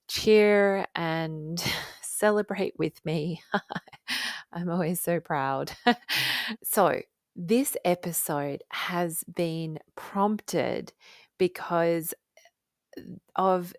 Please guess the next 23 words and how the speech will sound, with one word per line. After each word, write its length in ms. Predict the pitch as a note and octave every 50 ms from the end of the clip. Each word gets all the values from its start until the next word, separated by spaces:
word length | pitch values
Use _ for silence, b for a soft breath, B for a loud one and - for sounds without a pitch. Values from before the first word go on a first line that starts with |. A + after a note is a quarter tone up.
| _
this 320 | - E3 F#3 F#3 F3 - - - - F3+ E3
beautiful 420 | F#3+ G3 G#3+ A#3 C4+ C4 - C4+
experience 680 | C4+ C4+ - - - F#3 E3 E3 D#3+ D#3 D3+ D3+ - -
that 100 | - E3
I 120 | D#3+ D#3
had 500 | D#3 D#3 D#3+ D#3 C#3+ C#3+ C#3+ D3 C#3+ - - _
this 400 | - F3 D#3+ F3+ G3+ G3+ - -
week. 240 | F3+ D3 C3 C3+ - - A#3
I'm 220 | A#3 A3+ A3 G#3+ A3
recording 480 | G#3+ G3 - - E3+ D#3+ D3+ D3+ D3
this 220 | C#3+ C#3+ - - -
a 20 |
week 220 | C#3+ D3 C#3+ -
before 360 | - D#3+ - - D#3 D3 D3 C#3+
it's 240 | - D#3 D3 - -
going 300 | - - C#3+ C#3+ C#3+ C#3
live. 500 | C#3 C#3 - A1 A1 - - - - - B B B B B B B B B
So 120 | - - G3
this 220 | A3 A#3 A#3 -
was 160 | C#4+ C#4+ -
my 100 | D#4+ D#4+
recent 420 | D4+ C4 A3 F3+ F3 F3 - E3+ E3
experience 800 | D#3 - - - - D3+ D3 D3+ D3+ D#3 D3+ D3+ D3 - -